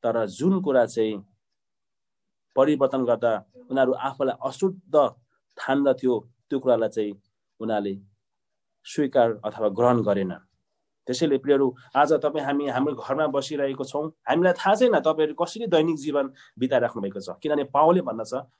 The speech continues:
"म भएको बेलामा चाहिँ डराएर होइन, मेरो डरले होइन, तर परमेश्वरको डर अनुसार चाहिँ तिमीहरूले त्यो अनुसारको जीवन जिउने कोसिस गर।" हामी, अ,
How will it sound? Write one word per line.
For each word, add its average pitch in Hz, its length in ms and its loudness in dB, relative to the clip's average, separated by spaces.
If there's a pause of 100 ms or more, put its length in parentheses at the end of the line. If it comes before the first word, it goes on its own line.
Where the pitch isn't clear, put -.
(280)
"म 208 180 4
भएको - 280 -4
बेलामा 180 280 2
चाहिँ 196 320 -8
डराएर 180 360 0
होइन, 143 220 0 (460)
मेरो 175 120 -2
डरले 160 400 0
होइन, 139 220 -4 (360)
तर 123 180 -6
परमेश्वरको 151 600 -4
डर 110 300 2
अनुसार 135 400 -4
चाहिँ 120 300 -6 (340)
तिमीहरूले 185 580 2 (520)
त्यो 160 120 2
अनुसारको 127 360 -2
जीवन 135 400 -2 (300)
जिउने 117 580 -2
कोसिस 107 400 -6
गर।" 92 120 0 (960)
हामी, 147 200 6 (180)
अ, 170 40 2